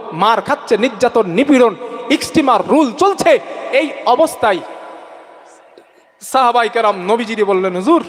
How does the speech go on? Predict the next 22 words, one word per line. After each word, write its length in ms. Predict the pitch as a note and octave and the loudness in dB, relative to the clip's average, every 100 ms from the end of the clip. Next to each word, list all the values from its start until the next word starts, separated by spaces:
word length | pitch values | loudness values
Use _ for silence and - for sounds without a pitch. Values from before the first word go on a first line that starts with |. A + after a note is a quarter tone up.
| - - - - - - - - | -10 -20 -20 -20 -20 -20 -20 -8
সহ্য 240 | A3 G3 A3+ | -4 -4 -4
করতে 280 | A3+ A3 F#3+ | -4 -4 -2
পারি 200 | G3 F#3+ | -2 -2
না, 120 | F#3 | -6
দোয়া 280 | D3+ G3+ G#3+ | 0 2 2
করেন 240 | G3+ F#3+ | 0 0
আমাদের 340 | F3+ F3+ F3 | 0 0 0
জন্য।" 320 | D#3+ F3+ F3 D#3 - - - | 2 2 2 0 -6 -16 -10
নবীজি 360 | D#3 G3+ A3+ A3+ | -4 -2 0 2
বললেন, 340 | G#3+ G3+ F3 | 2 2 2
"অপেক্ষা 360 | F#3 A#3+ A#3+ G3 | 0 -2 -4 -2
করো 160 | F#3+ | 0
আর 180 | F3+ G3+ | 0 -2
কয়েকটা 380 | F#3 F3+ F3 E3+ | -2 -4 -4 -8
দিন।" 200 | D3+ B2+ - - - - _ _ _ _ _ _ _ _ _ _ - | -8 -10 -18 -20 -20 -20 _ _ _ _ _ _ _ _ _ _ -4
ওই 140 | G3 | -4
সময় 300 | A3 A3+ G#3+ | -2 -2 -2
কি 120 | G3+ | -2
আসে 260 | F#3+ F#3+ A#3 | -4 -4 -2
নাই 160 | A3+ A3 | -2 0
নবীর 220 | G#3 G#3+ | 0 0
যুগে? 300 | F#3+ G3+ | -2 -2